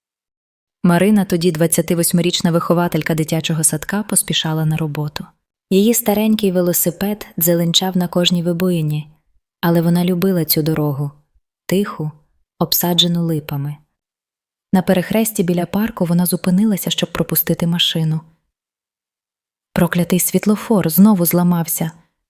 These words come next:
пробурмотіла вона, витираючи піт із чола.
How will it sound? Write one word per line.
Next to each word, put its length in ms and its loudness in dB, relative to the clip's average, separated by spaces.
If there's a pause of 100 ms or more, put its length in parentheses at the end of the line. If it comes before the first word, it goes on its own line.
(200)
пробурмотіла 680 2
вона, 300 0
витираючи 600 -2
піт 300 -2
із 180 -4
чола. 380 -4